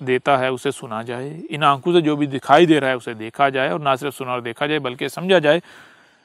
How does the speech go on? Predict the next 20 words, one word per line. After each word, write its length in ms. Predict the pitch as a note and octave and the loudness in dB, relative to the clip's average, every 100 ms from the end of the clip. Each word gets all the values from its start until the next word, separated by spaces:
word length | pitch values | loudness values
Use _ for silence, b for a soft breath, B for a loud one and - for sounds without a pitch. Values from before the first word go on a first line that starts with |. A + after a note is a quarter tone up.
| b _ _ - | b _ _ -10
जब 380 | C3+ A3 G3+ G3 _ | 6 8 8 0 _
समझा 440 | - - A3 D4 C4 | -12 0 2 6 6
जाएगा, 360 | G3 F3+ F3 | 6 4 2
तो 120 | F3+ F#3+ | 2 -2
फिर 220 | G#3+ G3 | 0 2
देखते 340 | D3+ C3+ B2+ D#3+ | 2 -2 -2 -6
हैं 140 | C#3+ | -6
नतीजा 460 | D3 C#3+ C3+ C#3 C#3 | -6 -8 -4 0 0
क्या 180 | C#3 B2+ | 0 -2
निकलता 400 | B2 C3 B2+ C3 | -4 -8 -6 -2
है, 200 | B2+ C#3 | -2 0
हम 240 | C3 D3+ D3+ | -2 -4 -4
कहाँ 360 | E3+ D#3 F3 E3 _ _ _ _ _ _ _ _ _ _ | 0 4 4 2 _ _ _ _ _ _ _ _ _ _
जाकर 360 | F3+ D3+ B2 C3 | 4 6 6 2
खड़े 220 | - A#2 | -6 -10
होते 300 | G#2+ G2+ - | -10 -14 -20
हैं, 180 | A2+ B2 - | -20 -8 4
कहाँ 200 | C#3 C3+ | 4 4
पहुँचते 380 | B2 A2 - | -2 -14 -18
हैं। 80 | A2 | -20